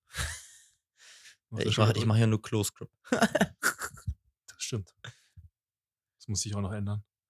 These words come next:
Speaker 1: Ja, ja, doch. Ich hab letztes Mal versucht, einen Finger weiter zu greifen.
Speaker 2: Ein Finger?
Speaker 1: Ja.
Speaker 2: Gleich alles offen.
Speaker 1: War alles scheiße, ja. Wirklich. Also wirklich, war, ich hab, äh, eine Ringfingerbreite weitergegriffen, war scheiße. Hier ganz ehrlich.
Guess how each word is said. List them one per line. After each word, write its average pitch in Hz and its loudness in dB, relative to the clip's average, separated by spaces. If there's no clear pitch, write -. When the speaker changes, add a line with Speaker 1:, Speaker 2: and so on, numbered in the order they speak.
Speaker 1:
Ja, 113 -4
ja, 107 -6
doch. 113 -6
Ich - -6
hab 117 0
letztes 117 4
Mal 117 2
versucht, 107 0
einen 104 -8
Finger 101 0
weiter 107 0
zu - -10
greifen. 107 -4
Speaker 2:
Ein 110 0
Finger? 113 -4
Speaker 1:
Ja. 113 -8
Speaker 2:
Gleich 98 -8
alles 101 -12
offen. 98 -16
Speaker 1:
War 110 2
alles 110 2
scheiße, 113 -4
ja. 113 -8
Wirklich. 110 4
Also 110 6
wirklich, 113 6
war, 107 4
ich 110 0
hab, 135 6
äh, - -6
eine 147 8
Ringfingerbreite 151 4
weitergegriffen, 143 2
war - -4
scheiße. - -8
Hier 117 -4
ganz 113 -6
ehrlich. - -10